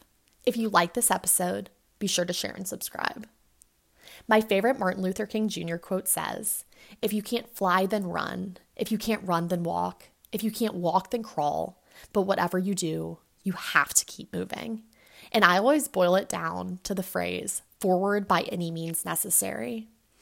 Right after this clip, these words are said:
And I just wanna be the one to remind you that life has its seasons.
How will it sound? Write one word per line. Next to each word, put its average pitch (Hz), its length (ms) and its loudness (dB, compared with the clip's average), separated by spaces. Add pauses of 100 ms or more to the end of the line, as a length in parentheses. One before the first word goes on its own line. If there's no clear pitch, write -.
(400)
And 262 100 2
I 254 100 4
just 320 220 4
wanna 403 140 -2
be 370 120 2
the 392 80 0
one 277 180 2
to 240 60 2
remind 180 420 -2
you 175 180 0
that - 220 0
life 175 180 0
has 170 220 -4
its - 180 -4
seasons. - 720 -4